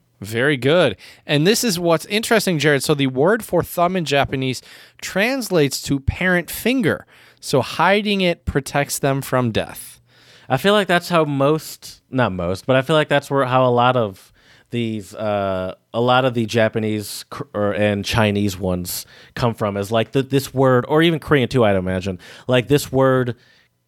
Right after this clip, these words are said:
Speaker 2: has, you know, could mean this word if you say it like this, or, like, spelled the same way but has a completely different meaning. I feel
Speaker 1: Right.
Speaker 2: there's a very common word. I mean, that's where for comes in. That's where
Speaker 1: Mm-hmm.
Speaker 2: another one comes in that I now forget. But, like, I, so I,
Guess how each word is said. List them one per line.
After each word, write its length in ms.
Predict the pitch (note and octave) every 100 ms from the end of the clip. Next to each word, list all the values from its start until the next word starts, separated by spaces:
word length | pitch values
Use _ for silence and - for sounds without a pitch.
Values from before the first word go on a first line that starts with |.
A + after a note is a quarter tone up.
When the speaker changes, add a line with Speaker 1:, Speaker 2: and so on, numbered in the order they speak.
| _ _ _ _ _ -
Speaker 2:
has, 400 | A2+ B2 A2+ G2+
you 260 | C3 B2 A#2+
know, 100 | G#2
could 300 | - D3+ B2
mean 360 | B2 A#2 A2
this 220 | A2 -
word 240 | G2+ G2 F#2+
if 120 | -
you 40 |
say 200 | G2+ A#2+
it 80 | A2
like 240 | A2 G#2 -
this, 240 | A2+ -
or, 120 | G#2+
like, 280 | G#2 G#2 - -
spelled 280 | - - C#3+
the 80 | C3+
same 260 | B2+ C3+ C3
way 220 | C#3+ C3
but 180 | A2+ G#2+
has 220 | A#2 A2+
a 40 |
completely 440 | A#2 G#2+ B2+ A#2 A#2
different 260 | A2 A2
meaning. 380 | A2+ A2+ G2+ F#2+ _ _ - - -
I 100 | B2
feel 160 | D3
Speaker 1:
Right. 60 | G2+
Speaker 2:
there's 160 | C3
a 80 | A#2+
very 320 | G#2+ B2+ B2+
common 400 | B2 C#3+ B2 A#2+
word. 200 | A2+ B2
I 60 | A2
mean, 140 | G#2+ A2
that's 180 | A2+
where 80 | A2+
for 440 | - A#2+ A#2 B2 B2
comes 340 | - C#3+ C3+ B2+
in. 240 | C3+ C3+ - - -
That's 160 | B2+
where 120 | G#2 A#2+
Speaker 1:
Mm-hmm. 60 | A#2
Speaker 2:
another 160 | A#2
one 140 | B2 B2
comes 280 | C3+ B2+ B2+
in 100 | B2
that 100 | A2
I 80 |
now 200 | G#2 G#2+
forget. 520 | G#2+ A2 G2 G2+ A#2 _ _ - - -
But, 160 | - C#3+
like, 220 | C3+ C3
I, 260 | B2+ C3 B2
so 240 | - C#3
I, 140 | C3+